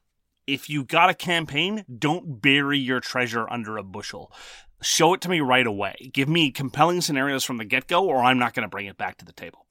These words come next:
So, do I recommend Madara? If you've finished with Gloomhaven, and you're looking for something else like that, and you've either finished with or not interested in something like Kingdom Death Monster, if you're really looking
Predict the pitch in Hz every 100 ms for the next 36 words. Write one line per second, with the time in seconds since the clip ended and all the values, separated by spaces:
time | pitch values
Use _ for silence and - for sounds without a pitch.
0 | - - - 190 120 - - _ 147 127
1 | 170 196 196 180 160 147 131 127 101 -
2 | 185 208 214 254 226 190 151 208 233 254
3 | - 202 151 196 214 165 110 82 117 165
4 | _ _ _ _ _ _ - 165 170 185
5 | - 233 190 185 160 135 160 185 - 233
6 | 294 _ _ - _ - 156 156 156 151
7 | 147 151 - _ 165 151 151 156 156 151
8 | 175 175 - 165 156 143 143 143 - 139
9 | 131 139 135 123 - 135 120 123 127 131
10 | 156 180 160 151 147 226 254 240 220 -
11 | 131 78